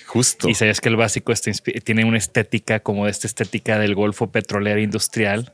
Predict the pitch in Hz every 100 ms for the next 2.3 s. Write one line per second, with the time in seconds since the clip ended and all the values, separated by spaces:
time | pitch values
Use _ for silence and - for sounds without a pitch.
0 | - - - 113 156 - - 110 110 110
1 | 107 - 104 92 113 104 110 107 98 98
2 | 98 98 95